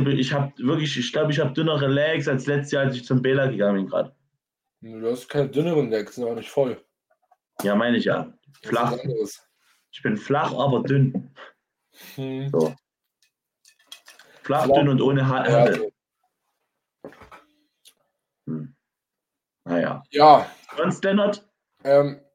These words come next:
Speaker 1: was ging bei dir so?
Speaker 2: Nicht viel. Hm.
Speaker 1: Das ist sehr
Speaker 2: Unspektakulär.
Speaker 1: viel. <laughs>
Speaker 2: Ja, also so wie immer. Also Off-Season halt. Lower Back wird immer besser. Hm. Jetzt, ich weiß gar nicht, hatten wir die Folge noch aufgenommen, als ich Lex? Ja, sie hatten wir Sonntag aufgenommen.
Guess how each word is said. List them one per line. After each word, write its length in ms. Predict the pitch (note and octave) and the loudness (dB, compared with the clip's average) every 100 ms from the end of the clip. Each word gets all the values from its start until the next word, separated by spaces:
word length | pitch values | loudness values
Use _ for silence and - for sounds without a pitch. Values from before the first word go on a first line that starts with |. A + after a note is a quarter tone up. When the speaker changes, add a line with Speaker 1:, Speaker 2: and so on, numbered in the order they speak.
| _ | _
Speaker 1:
was 180 | - C#3 | -8 -4
ging 180 | D#3+ D#3+ | -2 0
bei 100 | C3+ | 2
dir 200 | A#2+ A2+ | 2 2
so? 340 | G2+ F2+ - _ _ _ _ _ - - - | 0 -2 -8 _ _ _ _ _ -20 -20 -20
Speaker 2:
Nicht 200 | A2+ A2 | -16 -16
viel. 340 | - D#3 D3+ - - _ _ _ | -4 0 0 -2 -14 _ _ _
Hm. 640 | G#2 A2 G#2+ G#2+ G#2 G2 _ _ _ _ _ | -20 -16 -14 -14 -16 -18 _ _ _ _ _
Speaker 1:
Das 280 | - C#3 G3+ | -10 -4 -2
ist 140 | G#3 - | -4 -2
sehr 140 | B2 | -2
Speaker 2:
Unspektakulär. 360 | A#2+ C#3 C#3+ D3 | 0 0 0 -2
Speaker 1:
viel. 180 | - _ - | -8 _ -12
<laughs> 720 | - - - - - D3 C#3 - - - | -12 -12 -18 -20 -8 -6 -6 -14 -18 -4
Speaker 2:
Ja, 240 | A#2 E3 E3 C3+ - D3 - | 4 4 4 -4 -8 -10 -6
also 260 | C3+ C3 | -4 0
so 60 | C#3+ | 0
wie 60 | C#3+ | 0
immer. 400 | F#3 E3+ A2+ A2 | 2 2 0 -4
Also 420 | - A2+ A#2 A2 | -10 -6 -4 -4
Off-Season 460 | - C#3+ E3+ D#3 C#3 | -4 -4 -4 -6 -4
halt. 360 | B2 G#2+ G#2 - | -2 -4 -6 -12
Lower 400 | A2+ A#2 C3 B2+ | -10 -4 -4 -2
Back 280 | A#2+ B2+ | -2 -4
wird 140 | A#2 A2+ | -10 -10
immer 200 | B2 A#2 | -6 -2
besser. 480 | B2+ C3 D3+ D3+ - _ _ _ | -2 -2 -4 -6 -10 _ _ _
Hm. 600 | G#2+ G#2+ A2 G#2+ G2+ F#3+ _ _ _ _ _ _ _ _ _ | -20 -20 -18 -14 -14 -14 _ _ _ _ _ _ _ _ _
Jetzt, 400 | G2+ F#2+ - _ _ | -16 -16 -18 _ _
ich 140 | - - | -20 -8
weiß 200 | A#2 - | -8 -6
gar 80 | |
nicht, 80 | B2 | -8
hatten 100 | A#2 | -8
wir 60 | A#2+ | -10
die 60 | G#2 | -10
Folge 320 | - A#2 G#2 | -8 -6 -6
noch 80 | - | -6
aufgenommen, 340 | A#2 - A2 | -8 -8 -10
als 80 | F#2+ | -10
ich 60 | |
Lex? 280 | G2 A2+ - | -8 -8 -8
Ja, 280 | G2+ G2+ G2 | -6 -4 -4
sie 100 | F#2 | -6
hatten 140 | G#2+ A#2 | -8 -8
wir 80 | |
Sonntag 300 | G2+ G#2+ A2+ | -10 -8 -6
aufgenommen. 500 | E2 F#2+ F#2+ F#2+ F#2+ | -8 -8 -8 -8 -8